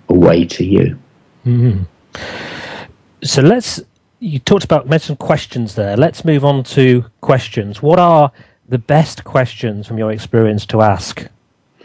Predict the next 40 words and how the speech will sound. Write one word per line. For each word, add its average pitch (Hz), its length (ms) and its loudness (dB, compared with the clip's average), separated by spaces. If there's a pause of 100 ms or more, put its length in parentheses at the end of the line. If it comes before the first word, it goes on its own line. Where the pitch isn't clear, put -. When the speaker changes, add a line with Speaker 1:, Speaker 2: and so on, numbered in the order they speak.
(720)
Speaker 1:
Well, 110 280 6
we've 110 140 8
got 113 120 4
open 117 280 2
and 98 120 -4
closed 104 300 -2
questions, 92 480 -12
so 101 120 -4
we 101 80 -2
need 101 180 0
to - 80 -16
consider 95 420 2
those 90 320 0
first. 92 500 -2
The - 80 4
best 170 400 0
questions 92 480 -6
are 104 100 2
open 113 260 4
questions, - 520 -6
which - 240 -2
gets - 280 0
them 92 200 0
talking, 82 500 2
because - 400 0
when 101 160 8
they're 95 180 6
talking, 107 400 6
they're 92 100 6
giving 87 260 2
you 120 180 8
information, 104 760 4 (300)
and 95 100 4
when 98 140 8
you're 98 180 8
talking, 90 400 4
you're 90 160 6
giving 87 440 2
them 92 280 4
information. 85 800 0